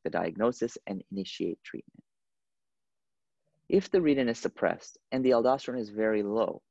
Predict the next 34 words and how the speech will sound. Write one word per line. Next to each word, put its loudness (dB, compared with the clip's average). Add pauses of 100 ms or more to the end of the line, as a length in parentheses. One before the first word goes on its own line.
less -4
than -2 (100)
five -2
nanograms -8
per -4
deciliter, -4 (340)
this 2
is 0
almost -2
definitely -2
not -4
primary -6
aldosteronism, -8 (420)
and 0
you 4
can 2
repeat 0
renin 2
and -2
aldosterone 0
on -4
a -6
separate -2
day 2
in -4
the -2
small -2
chance -4
that -4
this -8
is -8
a -4
false -2 (160)
negative. -10